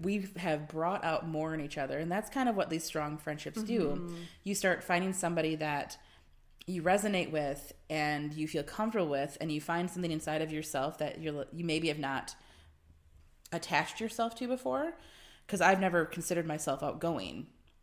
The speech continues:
Speaker 1: ever.
Speaker 2: Hmm.
Speaker 1: <laughs> And the fact that I formed this friendship with someone out of nowhere is an anomaly to me, 'cause most of my friends that I ha-, I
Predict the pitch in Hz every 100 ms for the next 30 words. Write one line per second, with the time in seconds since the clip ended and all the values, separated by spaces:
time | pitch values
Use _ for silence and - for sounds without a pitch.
0 | - - _ - 156 117 87 - - -
1 | 226 214 196 185 - - - - 196 185
2 | 190 190 170 170 165 160 160 165 165 170
3 | 165 165 175 170 156 156 156 - 156 151
4 | - 147 147 160 156 160 170 131 135 139
5 | 147 - - _ _ 175 160 160 151 143
6 | 156 135 143 - 135 131 165 156 165 175
7 | - 180 151 143 143 131 156 151 127 -
8 | 120